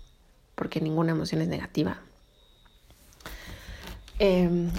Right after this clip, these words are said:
en esta sociedad se considera que esto es un problema. O sea, si tú te sientes mal, vas a activar en mí el deseo de corregirte.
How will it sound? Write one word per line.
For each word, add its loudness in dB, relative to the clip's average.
en 6
esta 6
sociedad 8
se 2
considera 6
que 4
esto 4
es 2
un 8
problema. 6
O -6
sea, 6
si 0
tú 0
te 4
sientes 4
mal, 2
vas 6
a 6
activar 2
en 6
mí 2
el 8
deseo 4
de 6
corregirte. 4